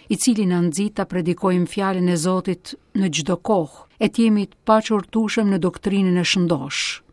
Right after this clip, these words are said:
Nëse dëshirojmë ta marrim kurorën e drejtësisë, duhet të vazhdojmë ta luftojmë betejën e mirë, e ta ruajmë fen.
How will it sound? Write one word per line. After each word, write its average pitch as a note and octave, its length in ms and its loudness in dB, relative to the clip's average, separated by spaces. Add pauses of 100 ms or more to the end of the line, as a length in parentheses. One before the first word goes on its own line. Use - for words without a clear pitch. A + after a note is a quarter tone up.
(160)
Nëse F#3+ 320 0
dëshirojmë G3+ 560 -4
ta F#3+ 80 -4
marrim E3+ 400 -2
kurorën F3+ 480 -2
e D#3 60 -4
drejtësisë, F#3+ 800 -6 (260)
duhet G3+ 240 -2
të F3+ 80 -4
vazhdojmë G3 480 -4
ta G3 80 -4
luftojmë F#3 680 -4
betejën E3+ 420 0
e E3+ 80 2
mirë, D#3 360 0 (120)
e - 80 -8
ta F3+ 160 -4
ruajmë E3+ 400 -4
fen. D3 300 -10